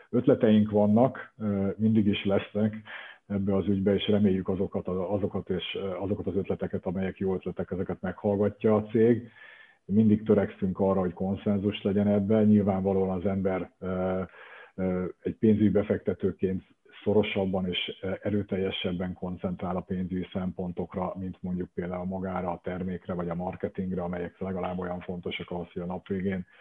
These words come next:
szépek legyenek az eredmények, tehát szerintem mindenkinek megvan ebbe a dologba a, a szerepe,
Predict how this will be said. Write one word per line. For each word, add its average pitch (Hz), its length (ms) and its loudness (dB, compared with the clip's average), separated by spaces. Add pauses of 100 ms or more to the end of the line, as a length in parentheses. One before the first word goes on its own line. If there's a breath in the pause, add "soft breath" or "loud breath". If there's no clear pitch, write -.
(460 loud breath)
szépek 101 320 4
legyenek 95 340 0
az 92 100 -2
eredmények, 101 640 2
tehát 90 220 -6
szerintem 95 280 -2
mindenkinek 101 520 0
megvan 92 320 -2
ebbe 90 240 -2
a 87 100 -2
dologba 87 680 -6
a, 87 360 -10
a 87 140 -12
szerepe, 104 500 -2